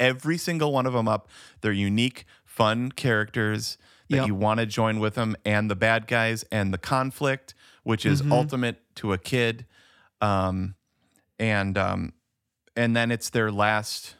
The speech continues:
Speaker 1: it's their last weekend, right? Like, like,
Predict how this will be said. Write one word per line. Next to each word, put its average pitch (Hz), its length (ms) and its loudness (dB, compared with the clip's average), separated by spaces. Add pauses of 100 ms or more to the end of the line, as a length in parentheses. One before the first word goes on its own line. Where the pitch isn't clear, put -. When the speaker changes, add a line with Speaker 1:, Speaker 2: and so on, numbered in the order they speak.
(400)
Speaker 1:
it's - 100 -18
their 117 140 2
last 117 260 0
weekend, 98 420 -2 (360)
right? 113 120 2
Like, 95 220 -8 (500)
like, 113 320 -2